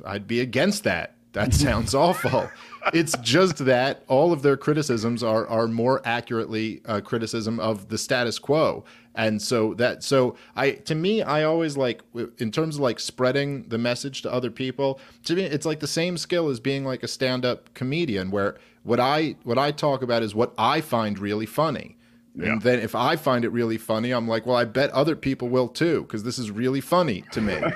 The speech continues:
Speaker 2: <laughs>
Speaker 1: And,
Speaker 2: Really?
Speaker 1: you know, and so with, with libertarianism, I just always try to, I always try to think of it from the perspective of, like, if I didn't know about any of this, what point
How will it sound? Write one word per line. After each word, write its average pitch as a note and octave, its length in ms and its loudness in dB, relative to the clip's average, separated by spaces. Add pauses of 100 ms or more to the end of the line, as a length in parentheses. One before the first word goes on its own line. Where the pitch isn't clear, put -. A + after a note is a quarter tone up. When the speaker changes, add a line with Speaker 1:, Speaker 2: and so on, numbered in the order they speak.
Speaker 2:
<laughs> - 220 -2
Speaker 1:
And, D#3 160 2
Speaker 2:
Really? - 240 0 (480)
Speaker 1:
you D3 160 0
know, D#3+ 220 6
and D#3+ 220 2
so E3 460 4
with, D3+ 380 -2
with D3+ 400 0
libertarianism, D3+ 880 0
I C3+ 120 2
just C#3 240 -6
always D3+ 380 2
try C#3+ 320 2
to, C3+ 240 2 (300)
I B2 100 2
always D3+ 260 2
try D3+ 200 0
to C#3 60 2
think C#3 260 -4
of C3 80 -4
it A#2+ 100 -4
from C3 140 -4
the A#2 80 -4
perspective A#2 500 -4
of, G#2+ 140 -4
like, A2+ 260 -2 (380)
if C3+ 180 0
I D#3+ 180 4
didn't F3+ 220 0
know C#3+ 280 4
about A2 280 0
any A2 220 -2
of F#2 140 -6
this, F#2+ 280 -6 (240)
what A2 640 0
point C#3 480 -2